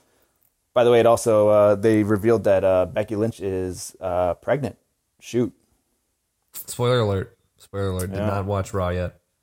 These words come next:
Speaker 1: So she, you weren't gonna watch Raw anyways, dog.
Speaker 2: I wasn't gonna watch Raw, but that's not the point. The point is, there's someone that's listening to this right now that maybe didn't see Raw yet, 'cause the show is more important. Hogsman
Speaker 1: Yeah.
Speaker 2: Podcast is more important than Raw.
Speaker 1: Whatever.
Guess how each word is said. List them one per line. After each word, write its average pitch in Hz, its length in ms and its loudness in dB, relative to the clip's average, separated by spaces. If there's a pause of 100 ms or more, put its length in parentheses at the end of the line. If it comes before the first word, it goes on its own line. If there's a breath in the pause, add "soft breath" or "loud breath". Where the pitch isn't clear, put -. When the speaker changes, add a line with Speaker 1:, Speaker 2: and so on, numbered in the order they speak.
(140)
Speaker 1:
So 101 320 -4
she, 110 360 -6
you 175 140 -2
weren't 233 160 2
gonna 175 140 4
watch 147 260 4
Raw 120 240 4
anyways, 104 440 2
dog. 107 280 -2 (260)
Speaker 2:
I 147 120 -2
wasn't 233 360 0
gonna 190 180 0
watch 110 300 -2
Raw, 95 220 -2
but 113 140 -4
that's 147 160 -2
not 160 140 -2
the 139 40 -6
point. 127 380 -4
The 107 40 -10
point 214 320 -4
is, 123 460 -2 (320)
there's 120 220 -8
someone 160 260 -4
that's 120 160 -6
listening 165 300 -6
to 110 40 -2
this 101 200 -8
right 101 160 -2
now 95 260 -6
that 98 140 -8
maybe 113 260 -2
didn't 107 220 -6
see 107 160 -8
Raw 92 200 -4
yet, 87 260 -8 (300)
'cause 110 180 -6
the 101 220 -6
show 110 260 -4
is 95 100 -4
more 95 160 -4
important. 87 480 -10
Hogsman 101 340 -4
Speaker 1:
Yeah. 92 140 -2
Speaker 2:
Podcast 95 220 -6
is - 120 -14
more 87 160 -8
important 85 320 -8
than 78 80 -10
Raw. 90 160 -6 (520)
Speaker 1:
Whatever. 87 460 -8